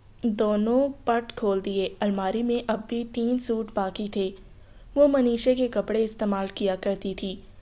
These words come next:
वार्डरोब के बाहर कपड़ों का ढेर लगा था जो वो पहनकर उतार चुकी थी।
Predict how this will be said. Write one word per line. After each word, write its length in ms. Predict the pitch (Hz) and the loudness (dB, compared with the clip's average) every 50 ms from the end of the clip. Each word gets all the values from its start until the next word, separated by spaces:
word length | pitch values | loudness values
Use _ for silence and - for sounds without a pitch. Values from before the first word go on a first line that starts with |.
| - - - - - - - | -20 -20 -20 -20 -20 -6 -2
वार्डरोब 540 | 226 233 233 240 254 247 254 254 247 247 247 | 2 4 4 4 2 6 6 8 6 6 6
के 120 | - 254 | 4 2
बाहर 320 | 247 233 220 214 208 220 220 | 2 4 2 0 0 -2 -4
कपड़ों 400 | - - 214 185 - 202 208 220 | -2 0 -2 0 0 0 -2 0
का 160 | 220 233 214 | 0 0 -2
ढेर 300 | 208 208 214 196 196 220 | -2 0 -2 -2 -2 0
लगा 280 | 233 208 190 196 190 190 | 0 -2 -2 -2 -2 -4
था 180 | 185 - 220 233 | -2 -2 -4 -2
जो 160 | - 269 262 | 2 0 2
वो 120 | 262 269 | 2 0
पहनकर 500 | 262 269 254 233 247 247 247 247 269 254 | -2 0 -2 0 0 0 0 2 4 4
उतार 320 | 247 240 240 226 208 208 208 | 4 2 2 -2 -2 -2 -4
चुकी 320 | 208 - 208 208 208 202 | -4 -6 -4 -4 -4 -6
थी। 320 | 208 - 214 208 214 - | -6 -4 -6 -6 -6 -8